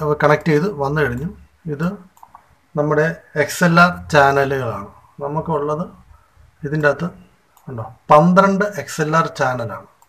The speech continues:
പന്ത്രണ്ട് എക്സ് എൽ ആർ ചാനൽ. അതോടൊപ്പം തന്നെ ഉള്ളത് നമുക്ക് മാസ്റ്റർ ചാനൽ, ഇതാണ് മാസ്റ്റർ. പിന്നെ നമ്മൾ നേരത്തെ, ആ, പെയർ ചെയ്ത് കൊടുക്കാമെന്ന് പറഞ്ഞിരുന്നു. ആ പെയർ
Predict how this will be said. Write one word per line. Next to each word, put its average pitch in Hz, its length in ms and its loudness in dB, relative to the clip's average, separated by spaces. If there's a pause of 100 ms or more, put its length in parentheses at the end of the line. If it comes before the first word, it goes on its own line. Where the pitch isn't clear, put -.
(680)
പന്ത്രണ്ട് 156 420 -2 (140)
എക്സ് - 200 -8
എൽ 135 140 -2
ആർ 117 80 -6 (100)
ചാനൽ. 110 320 -10 (840)
അതോടൊപ്പം 147 460 -4
തന്നെ 165 160 -4 (180)
ഉള്ളത് 139 360 -6
നമുക്ക് 131 280 -12 (680)
മാസ്റ്റർ 147 380 4 (120)
ചാനൽ, 120 280 0 (600)
ഇതാണ് 147 320 -2
മാസ്റ്റർ. 110 400 -8 (1000)
പിന്നെ 151 200 -2 (100)
നമ്മൾ 170 180 4 (140)
നേരത്തെ, 175 320 4 (220)
ആ, - 20 -2 (140)
പെയർ 180 260 8
ചെയ്ത് 196 200 8
കൊടുക്കാമെന്ന് 170 440 4
പറഞ്ഞിരുന്നു. 147 420 2 (160)
ആ - 20 -4 (120)
പെയർ 175 200 4